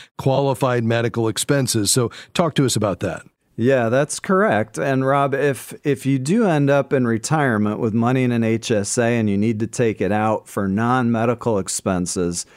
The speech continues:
Speaker 2: at worst, it ends up functioning just like a regular I R A where you end up, uh, paying tax on those withdrawals.
Speaker 1: Okay.
Speaker 2: But there's actually an important loophole that's really <laughs> important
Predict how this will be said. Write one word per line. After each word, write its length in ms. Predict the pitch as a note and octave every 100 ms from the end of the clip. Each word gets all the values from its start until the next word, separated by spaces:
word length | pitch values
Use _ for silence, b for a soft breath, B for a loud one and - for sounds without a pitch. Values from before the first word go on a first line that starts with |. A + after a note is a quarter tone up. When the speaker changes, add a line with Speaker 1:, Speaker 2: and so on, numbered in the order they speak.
| b b b
Speaker 2:
at 260 | B2 A#2+ G2
worst, 720 | A#2 F#3+ G3 A#2+ B2 - - -
it 140 | C3
ends 300 | C3 C#3 B2
up 180 | A#2+ -
functioning 540 | - C3 B2 - A2+
just 240 | G#2+ A#2 -
like 200 | A#2+ G#2+
a 40 |
regular 600 | G2 A2 A#2+ C3 C3 C3
I 140 | C3+
R 180 | C3+ C3+
A 140 | C3+ C#3
where 180 | B2
you 180 | G#2+ G#2+
end 180 | G#2+ A2
up, 240 | G#2 F#2+ -
uh, 280 | A#2+ F#2+ F2
paying 420 | E2 C3+ C3+ A#2+
tax 540 | - A#2 G2 F#2+ - -
on 340 | A#2 A#2 A2+
those 340 | G#2+ G#2 F#2+
withdrawals. 800 | G2 F2+ - A#2+ A2+ F#2+ - - - B F2
Speaker 1:
Okay. 180 | F2
Speaker 2:
But 160 | - C3
there's 220 | D3 C#3+
actually 580 | D3+ G3+ A3+ - D3+ C3+
an 120 | C3
important 640 | A#2 A2+ - D#3 C3+ A#2+ A2+
loophole 840 | B2 D#3+ E3+ - A2 F#2+ F#2 G#2+ _ b b G#2+
that's 320 | A#2+ A#2 -
really 260 | D#3 F3 -
<laughs> 40 |
important 720 | D#3 B2+ - D#3+ F3+ B2 B2